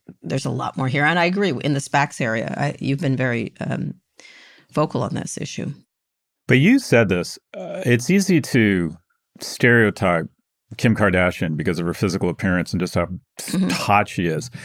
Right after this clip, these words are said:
Speaker 1: Smart.
Speaker 2: I think she's actually a pretty savvy businesswoman.
Speaker 1: Yeah, she
Speaker 2: And
Speaker 1: knew to get out of this.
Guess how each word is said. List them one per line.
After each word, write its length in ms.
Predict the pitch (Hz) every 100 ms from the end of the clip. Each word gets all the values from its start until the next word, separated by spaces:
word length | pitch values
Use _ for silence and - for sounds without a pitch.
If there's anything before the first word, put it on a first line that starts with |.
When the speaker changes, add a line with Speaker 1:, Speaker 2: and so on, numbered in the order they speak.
| -
Speaker 1:
Smart. 240 | - 147
Speaker 2:
I 40 | -
think 120 | 240
she's 200 | - 139
actually 360 | 147 165 - 117
a 60 |
pretty 200 | - 113
savvy 320 | 101 104 98 85
businesswoman. 680 | 90 143 160 - 73 - - _ - - _
Speaker 1:
Yeah, 140 | 185 139
she 140 | 117
Speaker 2:
And 160 | 113 110
Speaker 1:
knew 120 | 156
to 80 | 143
get 140 | 139
out 100 | 139
of 60 | 135
this. 380 | 143 123 -